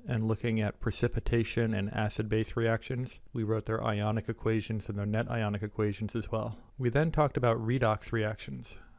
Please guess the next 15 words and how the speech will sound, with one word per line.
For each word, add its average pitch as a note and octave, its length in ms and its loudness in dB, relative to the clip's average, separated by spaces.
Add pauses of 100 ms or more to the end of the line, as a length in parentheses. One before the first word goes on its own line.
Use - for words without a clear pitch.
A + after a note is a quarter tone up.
(260)
oxidation A#2+ 580 0
and G#2+ 100 0
reduction G#2+ 380 0
reactions. A2+ 580 -4 (920)
And B2+ 80 -2
we A#2 80 2
said B2 160 0
that B2 100 4
all D3 240 6
the C#3 140 4
other B2+ 180 4
categories A2 720 2
of G#2 100 0
reactions, G#2+ 680 -2 (160)
combustion, A#2 840 2